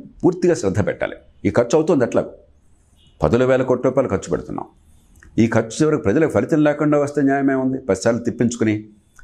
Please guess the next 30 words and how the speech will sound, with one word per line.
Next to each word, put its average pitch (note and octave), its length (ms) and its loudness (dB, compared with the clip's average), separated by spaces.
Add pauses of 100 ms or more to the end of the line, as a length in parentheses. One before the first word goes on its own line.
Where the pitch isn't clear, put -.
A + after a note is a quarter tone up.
(120)
లంచాలు G#2+ 340 2
మింగి, G2+ 420 0 (460)
వాడు G2+ 200 4
వీడు A2 180 2
పైరవీలు G#2+ 400 2
చేసి, G2 480 -2 (320)
సిఫారసు A2 500 0
చేస్తే G#2+ 240 0
పని G#2 200 0
అయిపోయేటైతే G#2+ 540 0
మరి G2+ 200 0
పాలన G#2 340 -2
ఉపయోగం G2+ 420 0
ఉంది. G#2 200 -4 (600)
కాబట్టి G2 680 2
పెట్టిన F#3+ 340 2
ఖర్చుతో D#3 320 0
ఫలితాలు G2+ 380 0
రావడం C#2+ 220 0
ఎట్లాగా? - 320 -6 (140)
విద్య G#2+ 280 2
ఉన్నది, F#2 260 0
పాఠశాల D2 440 -2
విద్య, B1 280 -4 (640)
పాఠశాల C#3+ 420 2
విద్య B2 220 2
కోసం A#2 320 0 (200)
అన్ని C3 320 4
రూపాలుగా A#2+ 520 0
కలిపి E2+ 320 -2